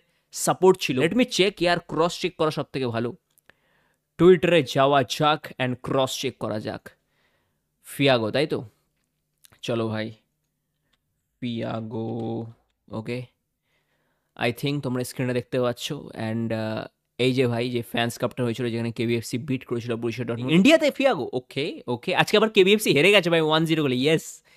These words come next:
আহ, এর against-এ, গোয়ার against-এ। And, আহ, কোথায় ভাই? বারো ঘন্টা আগে, বারো ঘন্টা আগে,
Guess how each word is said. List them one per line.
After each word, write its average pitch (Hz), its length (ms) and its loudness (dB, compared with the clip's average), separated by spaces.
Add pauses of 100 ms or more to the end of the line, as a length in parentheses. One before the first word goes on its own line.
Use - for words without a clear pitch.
(440)
আহ, 123 360 0
এর 165 220 4
against-এ, 143 580 2 (160)
গোয়ার 143 280 6
against-এ। 131 440 -2 (1400)
And, 120 400 -8
আহ, 120 1200 -12 (880)
কোথায় 180 380 4
ভাই? 143 340 0 (480)
বারো 123 340 -2
ঘন্টা 143 400 -6
আগে, 143 360 -8 (260)
বারো 131 300 -8
ঘন্টা 139 380 -10
আগে, 139 300 -12